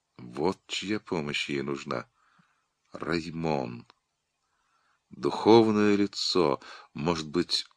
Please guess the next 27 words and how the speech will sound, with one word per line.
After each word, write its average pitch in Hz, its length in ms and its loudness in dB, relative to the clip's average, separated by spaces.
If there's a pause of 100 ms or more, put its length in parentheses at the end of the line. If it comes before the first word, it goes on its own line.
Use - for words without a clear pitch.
(360)
он 113 280 -2
примет 120 360 -6
всё - 200 -4
близко 82 440 -2
к - 60 -10
сердцу, - 500 -2
поскольку - 580 -4
речь 73 300 0
идёт 71 360 -2 (760)
о 64 60 -4
его 69 400 -2
семье. 78 880 -2 (2000)
Несмотря 120 720 6
на 104 160 2
свежие 98 640 4
ещё 90 320 0
воспоминания 80 1000 2 (100)
о 71 120 -2
тех - 480 2
опасностях, 76 1000 0 (680)
которых 71 540 0
она 67 180 0
только - 380 -2
что - 260 -2
избежала 67 540 -2
в 65 120 -6
Лувре, 104 480 2